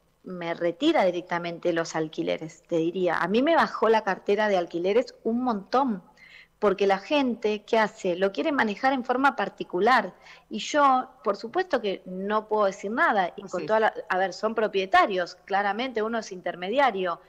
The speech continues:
Speaker 1: y da un servicio. Ellos son los propietarios y han, eh, les, les ha costado mucho lograr una pro-, comprar una propiedad. O sea que es entendible todo.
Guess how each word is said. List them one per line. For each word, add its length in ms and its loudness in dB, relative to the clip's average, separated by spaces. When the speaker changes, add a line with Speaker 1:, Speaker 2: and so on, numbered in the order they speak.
Speaker 1:
y 100 -6
da 120 2
un 100 -8
servicio. 760 -4
Ellos 260 -2
son 120 0
los 120 0
propietarios 920 2
y 140 -2
han, 800 -2
eh, 160 0
les, 300 -2
les 220 -2
ha 80 2
costado 380 2
mucho 360 0
lograr 580 2
una 340 0
pro-, 240 -2
comprar 380 -2
una 240 -2
propiedad. 480 -2
O 60 -8
sea 220 0
que 80 -8
es 140 -12
entendible 720 -4
todo. 420 2